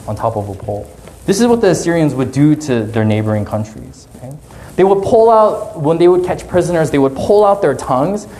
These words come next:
and then stretch their bodies with ropes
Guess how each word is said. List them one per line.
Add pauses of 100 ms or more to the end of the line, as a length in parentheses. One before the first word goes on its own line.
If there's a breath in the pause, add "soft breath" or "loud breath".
and
then
stretch
their
bodies
with
ropes